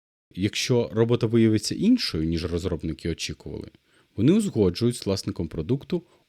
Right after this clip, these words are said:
обсяг беклогу спринту в рамках спринту, не впливаючи на саму ціль спринту.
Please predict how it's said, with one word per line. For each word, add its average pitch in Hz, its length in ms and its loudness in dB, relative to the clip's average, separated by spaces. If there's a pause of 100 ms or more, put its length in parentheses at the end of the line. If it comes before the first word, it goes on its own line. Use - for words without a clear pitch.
обсяг 117 440 2
беклогу 82 440 -4
спринту 80 560 -10 (360)
в - 20 -8
рамках 80 500 0
спринту, 156 540 -4 (280)
не 135 280 6
впливаючи 101 680 -2
на 82 100 -4
саму 85 280 -6
ціль 87 180 -10
спринту. - 500 -12